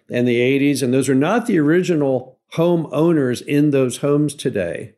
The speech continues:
They may have cycled one or two or three times even. The homes never leave. So as a result, when your park is full, you don't have to really bring any more homes in,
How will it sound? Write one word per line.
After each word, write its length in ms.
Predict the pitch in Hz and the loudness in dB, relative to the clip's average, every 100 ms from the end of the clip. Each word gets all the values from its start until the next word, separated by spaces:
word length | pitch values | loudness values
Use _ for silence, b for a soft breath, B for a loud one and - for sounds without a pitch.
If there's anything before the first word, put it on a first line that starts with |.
| - | -2
They 80 | |
may 140 | 135 151 | 0 2
have 140 | 147 | 2
cycled 720 | - 131 139 139 123 104 101 - | 0 -2 -2 0 0 0 -6 -2
one 340 | 127 147 151 | 0 2 2
or 140 | 127 120 | 0 -2
two 300 | - 156 143 | 0 2 2
or 120 | 113 | 0
three 260 | - 156 | 0 -2
times 500 | 156 160 180 202 190 | 0 -2 0 0 0
even. 420 | 110 104 - - - - | -2 -4 -8 -18 -20 -4
The 120 | 170 | 0
homes 280 | 160 185 170 | 2 0 0
never 280 | 156 135 143 | 0 0 2
leave. 320 | 185 147 104 | 2 2 0
So 160 | - 147 | 0 0
as 180 | 160 | 0
a 40 | 143 | 0
result, 360 | 147 190 214 | -2 0 0
when 120 | 185 147 | 0 -2
your 100 | 135 | -2
park 320 | 180 180 - | -2 -2 -2
is 140 | 120 | -4
full, 680 | - 285 269 127 120 123 b b b - | -2 -2 0 0 0 -4 b b b -4
you 80 | 165 | 0
don't 180 | 220 | 2
have 160 | 208 190 | 2 0
to 80 | 180 | 2
really 160 | 170 | 2
bring 280 | 147 170 160 | 2 2 2
any 180 | 147 147 | 0 2
more 240 | 143 131 | 2 0
homes 400 | - 143 135 131 | 0 0 0 -2
in, 680 | - 175 220 156 107 101 - | -4 -2 0 0 -6 -12 -18